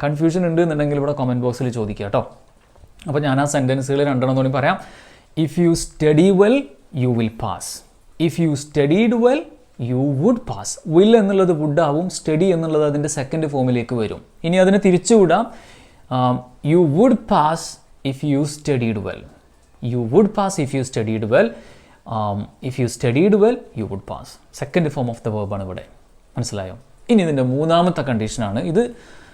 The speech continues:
നമ്മൾ കോമൺ ആയിട്ട് നമ്മൾ എപ്പോഴും ഉപയോഗിക്കുന്ന ഒരു സംഗതിയാണ്. മൂന്നാമത്തെ കണ്ടീഷൻ എന്ന് പറഞ്ഞാൽ,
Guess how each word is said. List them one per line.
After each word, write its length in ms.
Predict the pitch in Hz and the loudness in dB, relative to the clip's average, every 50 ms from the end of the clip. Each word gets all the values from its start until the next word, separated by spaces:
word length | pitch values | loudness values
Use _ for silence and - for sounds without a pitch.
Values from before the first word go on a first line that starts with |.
| - - - - | -20 -20 -4 0
നമ്മൾ 320 | 202 196 202 202 190 180 - - - - - _ - - - - - | 2 2 4 4 2 0 -2 -6 -16 -20 -20 _ -20 -20 -20 -16 -2
കോമൺ 280 | - 160 165 175 180 | 0 2 2 4 4
ആയിട്ട് 200 | 170 170 165 170 | 4 2 2 2
നമ്മൾ 220 | 170 165 160 160 160 | 0 0 2 2 0
എപ്പോഴും 340 | 151 151 - - 202 196 185 | 0 -2 2 4 6 8 8
ഉപയോഗിക്കുന്ന 460 | 165 151 185 190 190 190 185 165 143 | 6 8 8 8 8 8 2 -2 -2
ഒരു 60 | 131 | -2
സംഗതിയാണ്. 480 | - 131 110 104 101 113 101 92 95 - - - - - | -4 -4 -4 -4 -4 -6 -8 -8 -10 -14 -18 -12 -4 0
മൂന്നാമത്തെ 520 | 185 208 220 247 240 240 247 233 233 208 - | 2 4 6 6 6 4 4 4 2 2 2
കണ്ടീഷൻ 420 | 151 135 131 131 127 123 139 127 | 0 -2 0 -2 -2 -2 -2 -2
എന്ന് 120 | 117 120 120 | -2 -2 -2
പറഞ്ഞാൽ, 540 | 120 117 101 104 101 101 104 123 113 95 | -4 -4 -4 -4 -4 -4 -2 -2 -2 -2